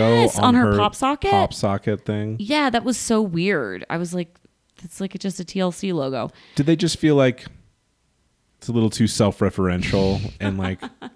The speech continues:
Speaker 2: probably too distracting? It was more distracting to have it blurred,
Speaker 1: It
Speaker 2: but
Speaker 1: was more distracting.
Speaker 2: Yeah.
Speaker 1: I wouldn't have even thought about it if I had just seen the T L C logo. Uh, Michael's, like, just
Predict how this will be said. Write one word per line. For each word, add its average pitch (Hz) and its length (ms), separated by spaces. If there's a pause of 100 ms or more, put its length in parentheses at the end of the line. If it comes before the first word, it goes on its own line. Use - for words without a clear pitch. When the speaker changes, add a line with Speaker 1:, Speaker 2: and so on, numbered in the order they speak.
Speaker 2:
probably 104 220
too - 180
distracting? 90 520
It 117 60
was 127 140
more 147 180
distracting 113 560
to 85 80
have 85 160
it 76 80
blurred, 85 500
Speaker 1:
It 226 140
Speaker 2:
but 196 80
Speaker 1:
was 233 220
more 165 160
distracting. 160 720
Speaker 2:
Yeah. 160 80
Speaker 1:
I - 20
wouldn't 190 160
have 190 140
even 175 200
thought 180 200
about 156 240
it 156 140
if 160 120
I 165 120
had 156 140
just 156 200
seen 170 160
the 156 80
T 160 160
L 156 100
C 160 160
logo. 151 540 (580)
Uh, 185 420
Michael's, 285 580
like, 330 200
just - 220